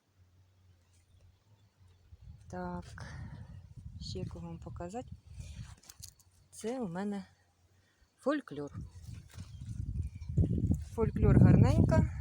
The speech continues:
підмерзла добряче, але сильна, е, сильна в неї, м,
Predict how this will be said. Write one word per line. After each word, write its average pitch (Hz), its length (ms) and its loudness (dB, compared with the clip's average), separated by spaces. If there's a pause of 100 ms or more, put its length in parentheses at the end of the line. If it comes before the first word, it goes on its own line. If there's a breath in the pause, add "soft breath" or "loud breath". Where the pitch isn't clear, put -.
(800 loud breath)
підмерзла 185 600 0
добряче, 240 680 -2 (1000 loud breath)
але 185 380 4 (1400 loud breath)
сильна, 160 540 -2 (400)
е, - 440 -6
сильна 165 600 -4
в 151 60 -6
неї, 156 240 -6
м, 143 180 -10